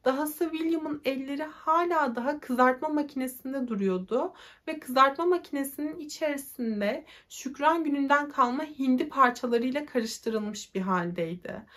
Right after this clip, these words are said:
Bu da tabii ki bazı insanlara, yani William'ın bazı parçalarının pişirilmiş, hatta kızartılmış olması, hatta Şükran gününden kalma hindi parçalarıyla karıştırılmış olması bazı insanlara Omayma'nın kocasından bazı parçaları yemiş olabileceğini düşündürttü.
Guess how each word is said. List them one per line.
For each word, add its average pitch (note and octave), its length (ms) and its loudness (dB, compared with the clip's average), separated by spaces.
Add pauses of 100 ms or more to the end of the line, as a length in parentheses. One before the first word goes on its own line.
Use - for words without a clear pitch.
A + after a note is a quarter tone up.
(300)
Bu D4+ 80 -10
da F4 120 6
tabii D4+ 360 -2
ki C#4+ 180 -2
bazı D#4+ 360 10
insanlara, G#3+ 800 0
yani B3+ 360 4
William'ın C#4 420 -2
bazı C#4 340 6
parçalarının B3+ 760 -2
pişirilmiş, B3+ 720 -2
hatta C4+ 420 2
kızartılmış A3 840 0
olması, G#3+ 760 -4 (380)
hatta D#4+ 360 2
Şükran D4+ 500 0
gününden C#4+ 420 2
kalma C4+ 300 0
hindi C4+ 360 0
parçalarıyla B3 720 0
karıştırılmış C#4 840 -6
olması D4 720 -4 (440)
bazı D#4+ 360 6
insanlara B3+ 760 -2
Omayma'nın C#4 1080 -2
kocasından C#4 840 -2
bazı D4+ 340 2
parçaları B3 500 -4
yemiş B3 380 0
olabileceğini G#3 640 0
düşündürttü. F#3 800 -8